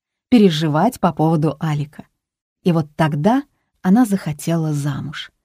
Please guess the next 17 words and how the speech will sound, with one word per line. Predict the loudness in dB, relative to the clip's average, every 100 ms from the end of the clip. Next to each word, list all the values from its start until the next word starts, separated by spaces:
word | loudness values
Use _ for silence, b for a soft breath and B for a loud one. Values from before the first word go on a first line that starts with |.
| _ _ -2
За | 2
кого | 4 4 4
угодно. | 2 0 -4 -6 -16 _ _ _ _ _ 0
И | 2
ответила | 4 2 2 2 2
на | 2
ухаживание | 0 0 0 0 0 0 0
давнего | 0 0 2 2 2
коллеги. | -2 -4 -4 -6 -10 -20 _ _ _ _ _ -4
Коллега, | 0 0 0 2
правда, | 2 4 6
имел | 6 8 6
в | 4
анамнезе | 2 2 0 0 2 2 0
жену | 0 0 0 -2 -2 2
и | 4
ребёнка. | 4 0 -6 -10 -20